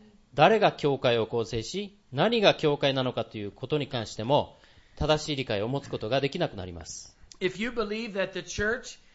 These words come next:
Speaker 2: is only the organized structure,
Speaker 1: 教会というのはこの組織に限られたものであると考えるならば、
Speaker 2: then you will automatically think that the storehouse is also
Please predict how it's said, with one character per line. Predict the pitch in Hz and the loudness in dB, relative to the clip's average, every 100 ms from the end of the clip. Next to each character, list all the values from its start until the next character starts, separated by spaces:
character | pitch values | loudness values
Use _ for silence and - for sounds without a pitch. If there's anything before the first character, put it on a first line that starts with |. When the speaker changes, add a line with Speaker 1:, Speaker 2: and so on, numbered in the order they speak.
| _ _ | _ _
Speaker 2:
is | 180 170 - - | -8 -8 -10 -8
only | 254 302 311 302 302 302 302 | 0 0 0 -4 -4 -4 -6
the | 233 220 220 | -2 -4 -4
organized | 240 254 269 254 226 226 220 214 208 196 | -6 -4 -4 -6 -8 -6 -4 -4 -6 -10
structure, | - - - 240 220 - - 156 156 214 262 - - _ _ _ _ _ _ _ - | -14 -16 -10 -8 -8 -10 -8 -4 -2 -4 -8 -18 -20 _ _ _ _ _ _ _ -8
Speaker 1:
教 | 170 175 | 0 2
会 | 180 180 | 4 2
と | 180 | 2
い | |
う | |
の | 160 | 2
は | 135 | 2
こ | |
の | 147 131 | 0 -2
組 | - 208 | 0 0
織 | - - 190 | -2 -6 -4
に | 196 226 110 - _ _ _ _ _ - | 0 0 -2 -6 _ _ _ _ _ -6
限 | - 170 | -2 2
ら | 185 | 4
れ | 180 | 4
た | 175 | 4
も | 151 151 | 2 2
の | 147 | 2
で | 139 | 4
あ | |
る | 127 | 2
と | 127 165 135 | 2 0 0
考 | 131 131 | 0 2
え | 127 | 2
る | 117 | 2
な | 101 | -2
ら | 95 | 0
ば、 | 117 151 - - - - _ - - - - | 2 2 0 -16 -20 -20 _ -20 -20 -20 -20
Speaker 2:
then | - 180 262 262 | -8 -4 -2 -2
you | 277 | -2
will | 254 240 | 0 0
automatically | 214 226 214 269 311 339 320 294 247 | 4 4 4 4 2 2 -2 -4 -6
think | - 269 214 240 | -2 -2 -2 -4
that | 208 208 202 | 0 0 0
the | 180 | -4
storehouse | 165 - - 349 277 165 139 156 196 - | -4 -6 -4 2 2 2 0 -2 -4 -8
is | 269 302 | -6 0
also | 311 302 - 180 160 | 0 0 0 0 0